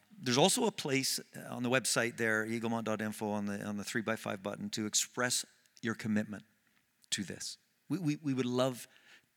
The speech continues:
to hear about your commitment to engage with us in this in twenty twenty-three. And we wanna pray for you as you do it. So let us know.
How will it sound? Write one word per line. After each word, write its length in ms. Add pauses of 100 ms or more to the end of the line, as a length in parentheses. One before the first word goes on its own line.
(100)
to 100 (140)
hear 400 (160)
about 320 (1400)
your 200
commitment 580 (240)
to 160
engage 400
with 180
us 300 (480)
in 160
this 360
in 180
twenty 260
twenty-three. 640 (440)
And 240
we 120
wanna 180
pray 300
for 160
you 200
as 120
you 80
do 220
it. 140 (120)
So 180
let 220
us 120
know. 240